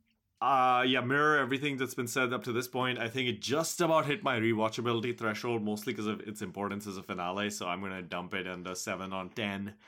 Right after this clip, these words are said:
uh, which I think is fair. It's the same, uh, rating that I gave the third episode of this season, which is where they went to the Trill world, I think. So, oh no, that was the one where they went to the Earth, where they went to Earth. So,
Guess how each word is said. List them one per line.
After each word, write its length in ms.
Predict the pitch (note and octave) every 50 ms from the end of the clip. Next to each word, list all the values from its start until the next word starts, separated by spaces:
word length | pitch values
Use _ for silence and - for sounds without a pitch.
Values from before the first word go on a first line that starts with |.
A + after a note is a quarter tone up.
| - - - - - - - _
uh, 200 | - G2 F2+ F2+ F#2
which 160 | F#2+ - -
I 40 | A2+
think 140 | C#3+ G3+
is 140 | A#3+ G#3 -
fair. 420 | - - F#2+ E2+ E2+ F#2+ A2 A2+ - - _ -
It's 240 | G#2+ G#2 - - -
the 100 | G2+ G2
same, 440 | - - A#2 G#2+ G#2+ A2 G#2+ G#2+
uh, 580 | G#2+ G#2+ G2+ G2+ G2 G2+ G2 G2 G2+ G2+ G2 G2
rating 480 | F#2+ F#2 G2 G#2 G2+ G2+ G#2 G#2 G#2 G#2
that 140 | G#2+ G#2
I 100 | G2+ G2
gave 380 | G2 F2+ - G#2+ G#2 G#2 G#2 G2+
the 100 | G#2 G#2
third 300 | G#2+ - F3 G3+ G3+ E3
episode 360 | C3+ - A2+ A2 - A2 G2
of 100 | F#2 D2+ D2+
this 120 | F#2 -
season, 420 | - - G2 E2 D#2 F2 D#2 - - _ _ _ _ _
which 240 | - F#2 F#2 F2+ -
is 120 | G#2 F#2 F2+
where 160 | G2+ G2 G2
they 100 | F#2 G2
went 220 | F#2 F#2+ F#2+ F2+
to 80 | G2+ G2
the 80 | F#2+
Trill 340 | G#2 G#2 - G#2 G2+ F#2+ F2+
world, 320 | E2+ E2 D#2 D#2 D#2 D#2+ D#2+
I 60 | D#2+
think. 360 | - - E2 D2+ - - - _ -
So, 420 | - - - F#2+ E2+ E2 D#2+ - -
oh 80 | C#3+
no, 160 | D3 D3 B2+ A2+
that 100 | B2+ D3
was 100 | D#3+ D3
the 80 | D#3+ E3+
one 100 | D#3 D3
where 100 | D3 C#3+
they 60 | C3+ B2
went 140 | B2 A2+ G#2+
to 40 | A2
the 140 | G#2 A2+ A2+ - -
Earth, 420 | D3 D3 C#3+ - - - - - _ _ _ _ _ _ _ _ _ _ _ _
where 120 | - B2 A#2+
they 80 | A#2+
went 160 | A#2 A#2 G#2+
to 60 | A2 A2
Earth. 300 | G#2 F#2 E2 - - -
So, 540 | - - A2+ G2 F#2 F#2 F2+ F2+ F2+ F2+